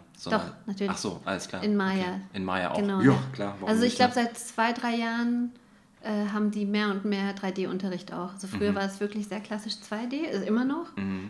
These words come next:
Speaker 2: Und jetzt versuchen die, die, äh, Studenten relativ früh an drei D auch zu gewöhnen.
Speaker 1: Mhm.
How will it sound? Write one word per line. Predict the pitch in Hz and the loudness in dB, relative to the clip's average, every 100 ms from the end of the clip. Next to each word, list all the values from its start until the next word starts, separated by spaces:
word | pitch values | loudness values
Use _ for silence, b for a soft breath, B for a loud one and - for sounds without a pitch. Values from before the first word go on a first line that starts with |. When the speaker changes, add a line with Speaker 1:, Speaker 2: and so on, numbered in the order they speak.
| - | -4
Speaker 2:
Und | 208 | -2
jetzt | 196 196 | 0 -2
versuchen | 202 202 202 208 | -2 -2 -2 -2
die, | 202 196 196 | -2 -2 -2
die, | 202 196 196 - | -2 -2 -2 -2
äh, | 190 | -6
Studenten | 196 190 190 196 208 196 196 - | -8 -6 -6 -4 -4 -4 -4 -4
relativ | 196 220 226 - | -2 -2 -4 -2
früh | 214 190 | -2 0
an | 185 | -2
drei | 190 185 | -4 -4
D | 196 185 | -4 -6
auch | |
zu | - 196 | -6 -6
gewöhnen. | 185 180 185 190 196 | -4 -6 -4 -4 -4
Speaker 1:
Mhm. | 92 | -6